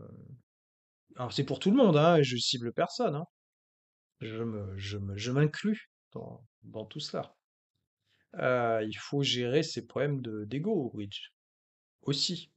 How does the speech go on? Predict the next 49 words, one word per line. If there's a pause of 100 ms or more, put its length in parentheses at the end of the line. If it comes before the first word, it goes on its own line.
(140)
Il
y
a,
il
y
a,
il
y
a
énorme,
c'est,
c'est
pour
ça
que
ce
jeu
est
magnifique.
C'est,
il
y
a,
il
y
a
tellement
de
choses
à
ré-,
à
gérer. (1600)
Faut
gérer
l'ego
du
partenaire
aussi,
des
fois. (920)
Si
vous
le
blessez
dans
son
ego, (600)
euh,